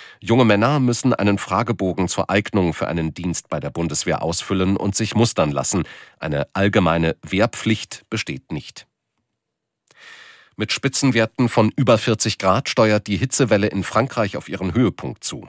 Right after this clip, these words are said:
Für mehr als die Hälfte des Landes gilt die höchste Warnstufe. Auch die Spanierinnen und Spanier leiden derzeit unter Extremhitze. Die Iberische Halbinsel erlebt seit dem Wochenende die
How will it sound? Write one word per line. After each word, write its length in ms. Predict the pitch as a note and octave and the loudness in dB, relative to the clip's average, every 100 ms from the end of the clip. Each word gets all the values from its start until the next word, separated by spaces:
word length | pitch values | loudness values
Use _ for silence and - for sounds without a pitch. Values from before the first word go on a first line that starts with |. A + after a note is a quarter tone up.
| - | -20
Für 180 | - D2 | -10 -8
mehr 200 | D#2 - | -6 -6
als 160 | - | -6
die 100 | E2+ | -6
Hälfte 380 | E2+ G#2+ - A2 | -2 -2 0 -4
des 160 | F#2 G#2+ | 0 2
Landes 340 | F2+ D#2 - | 2 0 -4
gilt 220 | E2 D2 | -6 -6
die 160 | E2+ F2 | -8 -6
höchste 340 | D#2 - E2 | -6 -6 0
Warnstufe. 640 | E2 F#2 - - - - - - - - _ | 2 2 0 -8 -12 -14 -14 -20 -20 -20 _
Auch 180 | - - | -6 0
die 160 | B2+ A#2 | 0 2
Spanierinnen 720 | - G#2 C3 C3+ B2+ B2 B2 | 2 4 4 2 2 0 0
und 160 | G#2+ | -2
Spanier 560 | - G2 A#2 G#2+ D2+ D2 | 0 2 4 4 2 0
leiden 400 | C#2 D2 E2 F#2+ | -2 -4 -2 -2
derzeit 460 | D#2 C#2+ - D#2 - | -2 -2 -2 -4 -6
unter 240 | D#2+ F2+ | -6 -6
Extremhitze. 840 | - - - G2+ D#2+ E2 - D#2 - - - _ | -4 -4 -2 -2 -2 -4 -4 -4 -8 -20 -20 _
Die 300 | D#2 C#2 - | -12 -12 -10
Iberische 480 | D#2+ D#2+ D#2 D#2 D2+ | -6 -4 -4 -6 -2
Halbinsel 480 | F2+ - F2+ F2 E2+ | -2 -2 -2 -2 -4
erlebt 340 | D2+ D#2+ - | -6 -6 -4
seit 200 | - D2+ | -2 -2
dem 120 | D#2 D2+ | -2 -4
Wochenende 480 | D2+ F#2+ D#2+ G#2+ | -4 -2 0 -2
die 220 | A2 G2 | 0 -4